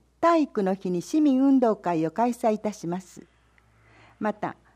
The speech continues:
スポーツアトラクションも同時に開催いたしますので、市民の皆様、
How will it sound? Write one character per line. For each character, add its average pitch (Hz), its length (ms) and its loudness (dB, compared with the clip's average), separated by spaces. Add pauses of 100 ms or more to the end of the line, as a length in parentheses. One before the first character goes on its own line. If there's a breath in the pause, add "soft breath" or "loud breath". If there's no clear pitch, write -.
ス - 140 -20
ポ 349 160 4
ー 359 40 0
ツ 349 140 0
ア 339 80 2
ト 339 100 2
ラ 330 140 2
ク - 80 -14
シ - 160 -4
ョ 190 40 0
ン 180 60 0
も 175 80 0
同 254 220 4
時 208 120 -2
に 180 120 -2
開 262 220 0
催 262 180 -2
い 254 60 -6
た 254 120 -4
し 226 140 -6
ま 226 100 -2
す 220 160 -8
の 151 140 0
で、 143 180 -10 (380)
市 - 160 -4
民 320 180 6
の 196 100 2
皆 190 220 0
様、 160 380 -6